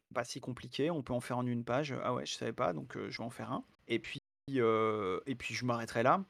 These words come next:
Sauf qu'en fait, heu, bah, une fois que tu as ouvert les vannes, heu, créatives, heu, ensuite ça, ça déborde, quoi et hem, et puis j'en ai créé beaucoup, beaucoup d'autres. Bah, tiens, pourquoi, heu, tiens, Grand O huit, il en fait un tous les mois, bah, tiens, je vais essayer de faire pareil. Ah bah, tiens, en fait, je, c'est, c'est possible, donc allons-y et à un moment, heu, en fait, j'ai,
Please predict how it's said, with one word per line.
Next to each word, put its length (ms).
Sauf 160
qu'en 160
fait, 240
heu, 60
bah, 320
une 100
fois 160
que 60
tu 80
as 20
ouvert 300
les 80
vannes, 260
heu, 160
créatives, 560
heu, 180
ensuite 360
ça, 180
ça 180
déborde, 420
quoi 300
et 120
hem, 380
et 60
puis 120
j'en 140
ai 80
créé 260
beaucoup, 320
beaucoup 240
d'autres. 400
Bah, 140
tiens, 200
pourquoi, 500
heu, 40
tiens, 160
Grand 220
O 100
huit, 180
il 80
en 60
fait 140
un 80
tous 100
les 80
mois, 180
bah, 140
tiens, 160
je 100
vais 60
essayer 160
de 60
faire 160
pareil. 280
Ah 80
bah, 120
tiens, 160
en 160
fait, 180
je, 120
c'est, 180
c'est 160
possible, 480
donc 200
allons-y 320
et 160
à 80
un 60
moment, 480
heu, 200
en 180
fait, 360
j'ai, 200